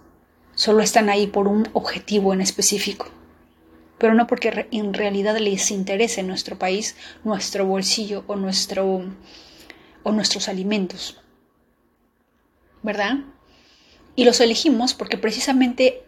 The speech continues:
tenemos ese, ese sesgo, tenemos ese, esa cosa en la mente que nos dice, "Es mejor que yo".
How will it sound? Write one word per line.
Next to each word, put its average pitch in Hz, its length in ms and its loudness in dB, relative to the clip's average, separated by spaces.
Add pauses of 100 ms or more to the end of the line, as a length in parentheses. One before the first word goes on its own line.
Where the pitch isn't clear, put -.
(260)
tenemos 240 420 0
ese, 233 340 2 (320)
ese 220 300 0
sesgo, 196 600 4
tenemos 208 420 -2
ese, 214 320 -2
esa 233 220 -4
cosa 240 220 -2
en 226 120 -2
la 175 80 -2
mente 196 400 0
que 190 100 -4
nos 180 160 -4
dice, 202 360 2 (500)
"Es 508 200 6
mejor 285 260 6
que 214 140 4
yo". 175 200 -2